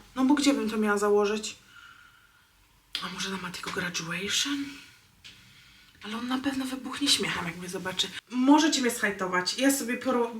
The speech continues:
wyobrażam, że to będzie: "Ewa, co ty pierdzielisz, nie?" But I love this. I love this so much. Wyglądam jak taki wirus. Coronavirus.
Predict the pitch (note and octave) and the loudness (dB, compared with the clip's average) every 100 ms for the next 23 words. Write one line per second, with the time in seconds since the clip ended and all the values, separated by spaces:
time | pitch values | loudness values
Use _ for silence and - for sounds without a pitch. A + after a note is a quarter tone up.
0 | G#3 G3 A#3 A#3 B3 A3 G#3+ G3+ A3 A3 | -12 -6 -2 0 2 2 0 -2 0 2
1 | G#3 A3 A3 - - A3+ A3+ A3+ A3+ A#3 | 6 6 6 2 0 2 2 0 -4 -2
2 | A3 - G#3 F3+ F3 - G#3 A3+ C4 - | -4 0 2 2 2 -2 2 2 2 -2
3 | - - F3 E3+ E3+ D#3+ D#3 D#3 - - | -14 -8 -6 -4 -4 -4 -6 -8 -4 -6
4 | - - F#3+ G3 F#3 E3+ D#3+ - - E3+ | -6 -10 -6 -4 -2 -4 -4 -4 -4 -2
5 | E3 D#3+ D#3+ - - A#3+ B3+ A#3+ A#3 - | -2 -2 -2 -2 2 2 2 0 -2 -4
6 | C4 G#3+ C4 G3+ F#3+ - - - - - | -2 4 6 6 4 2 -4 -8 -8 0
7 | A3+ A3 A3 G#3+ G3 F3+ F3+ - - | 2 4 6 8 6 6 0 -2 -6